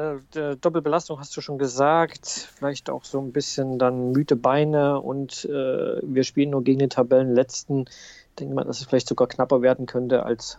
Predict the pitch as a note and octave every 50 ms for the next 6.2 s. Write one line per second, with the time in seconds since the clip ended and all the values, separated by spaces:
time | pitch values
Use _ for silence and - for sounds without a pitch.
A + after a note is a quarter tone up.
0 | - - - - - - - C3+ C3 A#2+ B2 B2+ B2 - - - - A#2+ C3 C#3+
1 | C3+ C3+ C3+ B2+ A#2+ A#2+ A#2+ A#2 - - - - - A#2 A2 A2+ A2+ A2 G#2+ -
2 | - A#2 A2 G#2+ G#2 G#2 G#2 G2+ F#2+ _ _ _ _ _ _ - _ _ - -
3 | - - - _ _ - G2 G#2 A2+ A2 G2+ G#2+ A2 - - - C3 G#2+ G2 A2+
4 | A2 A2+ - A2 G#2 - - A2 G#2+ A2 G#2 - - - - - - _ _ _
5 | _ _ _ _ _ _ _ _ - - A#2+ G2+ F#2 - - G#2 - G2+ F2 F#2+
6 | F#2 F2+ F2